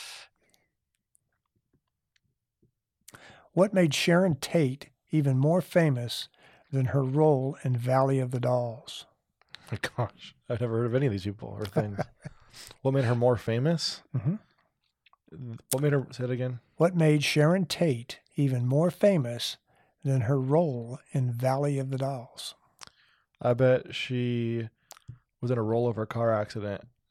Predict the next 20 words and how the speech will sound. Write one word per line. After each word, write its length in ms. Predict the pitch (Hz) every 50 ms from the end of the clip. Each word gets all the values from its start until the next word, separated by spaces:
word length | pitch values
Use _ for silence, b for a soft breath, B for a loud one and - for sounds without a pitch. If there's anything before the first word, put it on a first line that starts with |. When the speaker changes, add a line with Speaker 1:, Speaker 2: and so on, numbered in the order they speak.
| _ -
Speaker 2:
um, 560 | 120 120 110 101 92 87 80 78 92 107 110 b b b b b b b b b b _ _ _ _ _ - - _ _ _ _ _ - _ _ _
and 340 | - 120 117 113 110 110
she 760 | 104 - - - 123 117 113 110 110 110 107 107 107 107 113 - _ _
escaped 460 | - 113 - - - 123 117 110 -
unscathed. 640 | 107 104 104 95 - - 85 71 65 - _ - - b b b b b b b b b b - - _ _ _ _ _
Speaker 1:
Very 420 | 131 127 151 180 180 165 127 120
good 280 | 123 131 127 127 127 131
guess. 540 | 143 156 156 120 - - - - - - - _ _ _ _ _ _ _ _ _ _ _ _ _ _ _ _ _ _ _ _ _ _ _ _ - - _ _ -
It 40 | 139
was 180 | 127 123 117
her 160 | - 143 135
murder. 560 | 120 117 120 139 147 143 120 113 - - - - _ _ _ _ - _
Speaker 2:
Oh, 220 | 135 135 185 -
really? 340 | 123 120 123 127 139 175 247 -
Speaker 1:
Yeah. 300 | 156 185 220 170 123 - - - _ _
Speaker 2:
<laughs> 520 | 185 - - - - - - - - -
Speaker 1:
Along 300 | - 135 139 147 156 165
with 160 | 160 143 113 -
four 320 | - - 160 165 175 175
others 480 | 156 151 143 127 113 117 123 - -